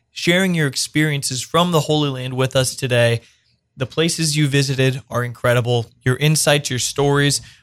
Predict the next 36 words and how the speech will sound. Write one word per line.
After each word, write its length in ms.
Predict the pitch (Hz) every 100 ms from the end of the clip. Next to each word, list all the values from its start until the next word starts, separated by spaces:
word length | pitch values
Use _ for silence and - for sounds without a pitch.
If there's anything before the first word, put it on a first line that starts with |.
| _
what 200 | 143 156
you 160 | 147 131
learned. 460 | 135 143 143 147 - _ _ - 143 _ _ _ _ -
The 120 | 156
group, 380 | 139 156 240 -
I 100 | 147
think 220 | 202 185
it's 180 | 143 -
amazing 360 | 131 156 190 151
that 100 | -
the 80 |
group 300 | 123 143 165
was, 220 | 135 131 127
uh, 200 | 127 120
there 180 | 135
were 100 | 123
Latin 320 | 117 156 135 123
mass 340 | 131 180 -
goers, 560 | - 175 170 170 165 - - _ _ _ -
the 100 | 135
tips 360 | 127 196 202 -
and 120 | 156
tricks, 320 | - 202 202
everything. 580 | 165 170 190 190 190 185
It's 220 | - 143
all 260 | - 160 160
very 320 | 139 156 165
much 220 | 151 147
appreciated, 720 | 135 143 135 - 131 123 123 120
and 160 | 127
I've 200 | 123 120
thoroughly 560 | - - 160 156 151 143
enjoyed 320 | 131 131 127
the 40 | 123
conversation 720 | 135 123 117 - 120 113 117
today. 480 | 117 113 110 107